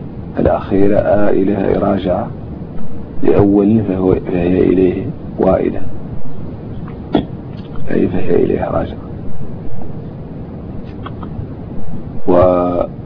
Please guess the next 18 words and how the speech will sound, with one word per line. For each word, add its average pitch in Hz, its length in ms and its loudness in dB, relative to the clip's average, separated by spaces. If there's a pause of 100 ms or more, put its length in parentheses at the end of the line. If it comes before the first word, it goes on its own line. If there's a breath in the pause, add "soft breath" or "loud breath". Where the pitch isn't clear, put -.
(2250)
الحكم 101 400 0
العقلي 92 480 2 (640)
هو 101 240 0
قضية 104 540 2 (800)
بلا 92 320 2
وقف 101 380 -2
على 92 380 2
عادة - 480 2 (1800)
أو 90 240 4
وضع 87 180 -2
جنى. 90 320 -6
ولهذا 92 240 -2
قال، 87 260 2
قال 92 260 0
ابن 85 160 -2
عاشر 110 420 2
في - 180 -2
تعريفه 110 560 2